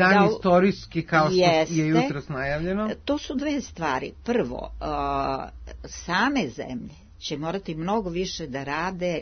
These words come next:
Speaker 1: na promociji proširenja Evropske unije, pristupanja, šta sve treba učiniti. Znači, odgovorne su vlade, pre svega vlade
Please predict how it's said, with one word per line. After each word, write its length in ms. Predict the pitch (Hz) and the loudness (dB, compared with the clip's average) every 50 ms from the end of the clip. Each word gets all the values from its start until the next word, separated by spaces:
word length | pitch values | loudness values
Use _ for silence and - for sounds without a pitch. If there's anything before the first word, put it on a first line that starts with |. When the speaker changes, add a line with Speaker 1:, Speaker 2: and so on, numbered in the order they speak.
| - | -6
Speaker 1:
na 200 | 131 147 165 165 | -6 -6 -6 -6
promociji 1000 | 170 - 160 156 156 151 165 170 165 - - - - 156 151 147 143 139 135 - - - - | -6 -6 -6 -4 -4 -4 -4 -6 -8 -10 -12 -10 -8 -6 -4 -4 -4 -6 -8 -10 -14 -16 -14
proširenja 1120 | - - 135 123 - - 135 131 127 147 147 151 165 175 180 180 175 170 165 160 160 156 - - | -12 -10 -10 -10 -10 -8 -8 -6 -6 -4 -4 -4 -4 -6 -6 -6 -6 -6 -6 -4 -6 -6 -6 -8
Evropske 540 | 143 143 - - 139 - - - - 143 143 | -10 -10 -10 -12 -12 -14 -14 -12 -8 -6 -4
unije, 540 | 147 165 175 165 170 170 165 165 160 160 | -4 -4 -4 -4 -4 -4 -4 -4 -4 -4
pristupanja, 1300 | 160 - - 143 131 - - - - 170 165 170 175 175 - 190 180 175 175 175 170 165 165 160 156 151 196 196 - - - - - | -6 -8 -12 -12 -12 -12 -14 -14 -10 -8 -6 -6 -6 -6 -4 -2 0 0 0 -2 -2 -2 0 -2 -2 -4 -6 -12 -16 -18 -20 -20 -14
šta 280 | - - - - 170 170 | -12 -8 -4 -2 -2 -2
sve 220 | 175 - 185 185 | -2 -2 -4 -2
treba 380 | 180 - 175 175 175 160 175 175 | -2 -2 -2 -2 0 0 0 0
učiniti. 880 | 170 165 165 - - 165 160 160 165 170 170 - - 180 170 165 151 | 0 -2 -2 -2 -2 -2 -2 -2 -4 -6 -8 -6 -4 -4 -4 -4 -4
Znači, 420 | 131 127 156 180 175 - - 170 147 - | -6 -6 -6 -8 -6 -6 -6 -6 -6 -4
odgovorne 680 | 170 180 196 202 214 208 208 196 196 180 180 180 175 | -2 -2 -2 0 0 0 0 0 -2 -4 -4 -6 -6
su 380 | - - - - 170 151 147 139 - - - - - | -8 -10 -10 -8 -6 -6 -6 -8 -10 -14 -20 -20 -16
vlade, 840 | 123 123 139 135 139 143 139 143 151 156 175 202 202 214 214 202 - - - _ - | -10 -8 -4 -2 -2 0 0 2 2 0 0 0 -2 -4 -4 -6 -8 -14 -20 _ -14
pre 140 | - 147 135 | -12 -12 -12
svega 300 | - - 131 135 127 147 | -10 -10 -10 -8 -6 -6
vlade 640 | 131 131 131 131 127 123 120 131 131 139 175 190 202 | -4 -4 -4 -4 -4 -4 -4 -4 -4 -4 -4 -4 -6